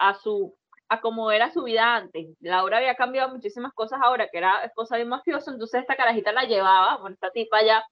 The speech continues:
la llevaba como a estos momentos de diversión, "Vente, vamos a beber". Yo sería demasiado su amiga,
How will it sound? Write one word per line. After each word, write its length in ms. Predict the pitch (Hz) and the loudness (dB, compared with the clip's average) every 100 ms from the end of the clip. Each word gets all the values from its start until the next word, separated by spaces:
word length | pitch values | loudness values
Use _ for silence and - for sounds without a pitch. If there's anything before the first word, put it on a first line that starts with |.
| _ _ _ - | _ _ _ 0
la 140 | 226 | 2
llevaba 480 | 254 254 226 220 226 | 4 6 8 6 4
como 160 | 254 254 | 0 -6
a 40 | |
estos 120 | 247 | -4
momentos 220 | 254 254 262 | -4 -4 -2
de 60 | |
diversión, 640 | 269 254 - 285 285 294 | 2 2 2 0 2 0
"Vente, 380 | 247 254 262 269 | 0 0 0 0
vamos 220 | 233 214 269 | 0 0 0
a 80 | 254 | 2
beber". 400 | 233 240 262 226 | 4 4 2 -4
Yo 40 | |
sería 300 | 202 240 269 | -6 0 0
demasiado 300 | 392 349 494 | 0 -2 -2
su 60 | - | -2
amiga, 420 | 349 285 254 - | -2 -4 -6 -10